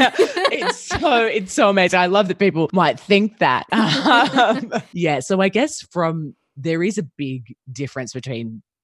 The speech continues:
podcasting and that awesomeness of connecting with amazing people and then business.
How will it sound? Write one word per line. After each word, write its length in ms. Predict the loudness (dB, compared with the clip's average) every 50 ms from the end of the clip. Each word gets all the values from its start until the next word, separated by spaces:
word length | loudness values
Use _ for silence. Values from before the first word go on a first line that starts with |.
| _ -4
podcasting 680 | -2 -2 -2 -2 -4 -8 -8 -8 -8 -10 -14 -14 -14 -12
and 100 | -10 -10
that 140 | -8 -8 -8
awesomeness 560 | -8 -8 -10 -10 -10 -10 -10 -10 -12 -12 -12
of 160 | -14 -14 _
connecting 540 | -8 -6 -6 -4 -6 -8 -8 _ -14 -14 -14
with 140 | -12 -12 -12
amazing 440 | -10 -10 -8 -8 -8 -10 -10 -12 -12
people 380 | -10 -10 -10 -8 -8 -10 -10 -10
and 160 | -10 -10 -8 -6
then 260 | -8 -8 -8 -10 -14 -16 -20 -20 _ _ _ -12
business. 560 | -12 -12 -12 -12 -16 -20 -20 -20 -20 -20 -20